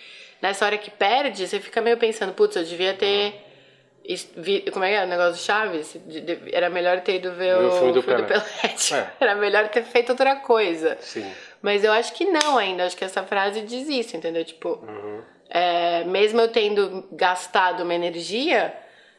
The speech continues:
Speaker 1: eu acho que pelo menos a gente participou disso e torceu e vibrou e tal, e fez parte de alguma coisa, entendeu? Isso serve
Speaker 2: É.
Speaker 1: pra tudo, eu acho, serve pra política,
Speaker 2: Uhum.
Speaker 1: Quando você tem um candidato que você acredita muito, tipo, e aí depois ele <laughs> faz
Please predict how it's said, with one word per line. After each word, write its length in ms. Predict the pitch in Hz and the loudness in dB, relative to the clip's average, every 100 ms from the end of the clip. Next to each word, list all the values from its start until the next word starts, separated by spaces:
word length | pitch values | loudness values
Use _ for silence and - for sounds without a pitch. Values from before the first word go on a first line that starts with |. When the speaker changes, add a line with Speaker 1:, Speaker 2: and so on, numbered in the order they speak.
| - | -4
Speaker 1:
eu 200 | 196 196 | 0 2
acho 380 | 190 190 196 - | 2 2 -2 -8
que 460 | - - 233 240 240 | -10 0 2 2 2
pelo 240 | 240 226 | 2 4
menos 400 | 220 233 247 254 | 4 2 0 -2
a 200 | 269 277 | -2 -2
gente 380 | 269 285 277 285 - _ - | -4 -6 -8 -12 -14 _ -2
participou 520 | 269 262 - 269 302 | 0 0 -6 -2 -2
disso 500 | 302 285 254 247 - | 0 0 0 -2 0
e 260 | 175 160 160 - | 2 2 -2 -4
torceu 540 | 190 208 - 202 202 185 | -4 -2 0 2 4 0
e 40 | |
vibrou 640 | 170 196 185 185 202 196 | -2 -4 0 2 4 4
e 120 | 165 156 | 4 2
tal, 260 | 185 180 | 2 2
e 40 | 180 | 0
fez 220 | 196 202 | -4 -4
parte 440 | - 220 247 - | 0 0 0 -2
de 80 | 214 | 0
alguma 260 | 180 180 180 | 0 0 -4
coisa, 360 | 175 143 139 | -2 -2 -2
entendeu? 220 | 151 175 196 | -4 -2 0
Isso 200 | 226 - | -2 0
serve 240 | - - | 0 0
Speaker 2:
É. 40 | |
Speaker 1:
pra 200 | - 403 | 2 0
tudo, 220 | 403 330 214 | 0 0 2
eu 40 | |
acho, 180 | 165 156 | 2 0
serve 200 | 208 196 | -2 -2
pra 140 | - 233 | -2 -2
política, 680 | - 269 240 226 - 190 - - | -2 -2 -2 -4 -2 -2 -2 -8
Speaker 2:
Uhum. 340 | 120 110 110 117 - - - 196 | -10 -8 -8 -10 -14 -20 -6 0
Speaker 1:
Quando 160 | 208 | 0
você 180 | 202 208 | 0 -2
tem 160 | 208 202 | -2 0
um 80 | 202 | 0
candidato 440 | 202 190 190 185 | -2 0 -2 -2
que 60 | - | -4
você 80 | |
acredita 500 | 185 190 185 180 190 | -4 -4 -8 -4 -2
muito, 420 | 185 185 190 185 - | -2 -2 -4 -6 -10
tipo, 440 | - 185 185 175 | -6 -6 -4 -2
e 100 | 180 | 2
aí 100 | 175 | 2
depois 260 | 170 180 175 | 2 -2 -6
ele 100 | 175 | -8
<laughs> 0 | |
faz 340 | - - 208 | -10 -8 -10